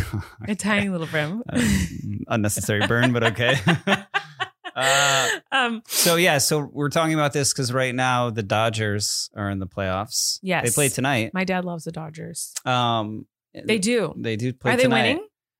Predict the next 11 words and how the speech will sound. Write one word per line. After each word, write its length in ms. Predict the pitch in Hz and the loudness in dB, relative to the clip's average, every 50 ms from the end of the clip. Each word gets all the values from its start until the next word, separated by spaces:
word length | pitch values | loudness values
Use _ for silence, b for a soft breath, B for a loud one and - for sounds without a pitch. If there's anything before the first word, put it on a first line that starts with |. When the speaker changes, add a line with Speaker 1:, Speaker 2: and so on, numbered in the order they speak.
| _ _ _ _ _ - | _ _ _ _ _ -2
Speaker 1:
Uh, 200 | 127 131 131 127 | 0 2 2 2
well, 100 | 127 139 | 0 2
they 120 | 139 151 | 2 2
just 300 | 143 131 160 175 - - | 2 2 2 0 0 0
beat 280 | - 175 160 156 160 _ | -2 -2 -2 -4 -4 _
the 220 | - 143 135 131 | 0 2 2 2
San 240 | 123 - - 151 147 | 2 2 0 0 -2
Francisco 400 | 143 135 - 151 131 - - 127 | -2 -2 -4 -4 -2 -2 -2 -2
Giants 880 | 110 98 95 101 120 131 156 143 123 - - - - - - - - - _ _ - | -2 -2 -2 0 2 4 4 4 2 0 -2 -2 0 0 0 0 -2 -4 _ _ -2
in, 400 | 123 117 113 110 107 107 107 95 - | 0 0 2 2 2 0 0 -2 -2
um, 420 | 110 107 104 101 98 98 95 98 | 0 0 0 0 -2 -2 -4 -6